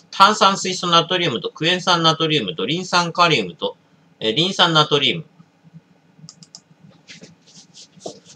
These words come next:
まあ、大体香料で割と、た-、あのー、レモン味のやつって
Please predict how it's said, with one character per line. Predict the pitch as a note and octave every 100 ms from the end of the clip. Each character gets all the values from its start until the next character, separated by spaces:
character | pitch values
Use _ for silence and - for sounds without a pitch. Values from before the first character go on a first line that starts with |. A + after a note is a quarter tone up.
| - -
ま |
あ、 | D#3+
大 | F#3+
体 | A#3 A#3
香 | B3+ D4+ A4
料 | D#3+
で | A#2+
割 | G#2 A#2 B2
と、 | C#3+ C#3 C#3 - -
た-、 | D3+
あ | C#3+
の | C3+ C#3 C3 C3+
ー、 |
レ | B2+
モ | E3
ン | G3 C3+
味 | F2+
の | F2+
や | E2
つ | -
っ |
て | - E2+